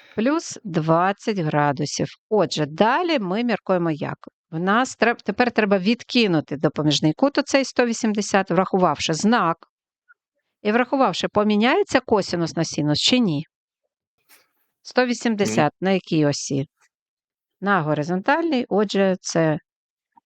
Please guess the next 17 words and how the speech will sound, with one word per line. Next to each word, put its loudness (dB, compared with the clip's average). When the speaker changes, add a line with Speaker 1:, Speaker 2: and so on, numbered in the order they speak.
Speaker 1:
не 0
змінює -4
функцію. -10
Буде -2
мінус 2
косінус 0
двадцять 0
градусів. -4
Третій -8
приклад. -2
Косінус -2
двісті -4
двадцять -2
п'ять -2
градусів. -4
Це 0
вже 0